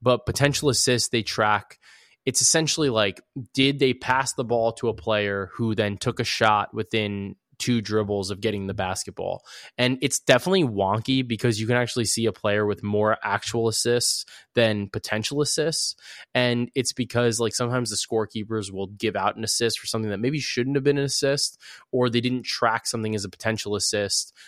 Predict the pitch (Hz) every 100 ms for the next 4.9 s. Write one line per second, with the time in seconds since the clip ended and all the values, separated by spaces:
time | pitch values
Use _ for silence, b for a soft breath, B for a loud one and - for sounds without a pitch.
0 | B - 98 92 98 104 117 107 95 -
1 | 127 107 98 92 - 95 92 92 95 -
2 | 104 - 127 120 - 151 - 139 117 113
3 | 101 101 - - 139 135 110 - - 113
4 | 107 107 - 107 98 92 87 - 98